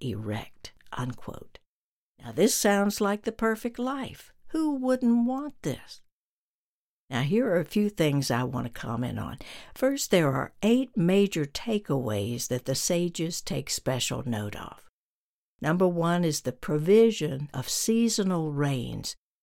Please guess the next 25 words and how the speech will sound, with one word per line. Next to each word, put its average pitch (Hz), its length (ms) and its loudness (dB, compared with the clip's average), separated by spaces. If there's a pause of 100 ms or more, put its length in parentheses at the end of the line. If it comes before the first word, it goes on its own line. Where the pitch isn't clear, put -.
(140)
The 165 120 2
provision 233 580 2
of 165 140 0
seasonal 190 600 2
rains 127 560 0
doesn't 208 460 0
refer 160 500 0
just 147 520 0
to 175 120 2
what's 135 440 -2
needed 147 520 0
to - 180 -6
irrigate 127 560 -4
crops, - 640 -6 (140)
but 247 160 -2
God's 262 440 0
rains 127 600 0
do 143 160 2
more. 110 480 -4 (580)
They 113 200 -2
even 165 360 4
out 147 320 2
the - 200 -2
earth's 143 340 -2
climate. - 640 -6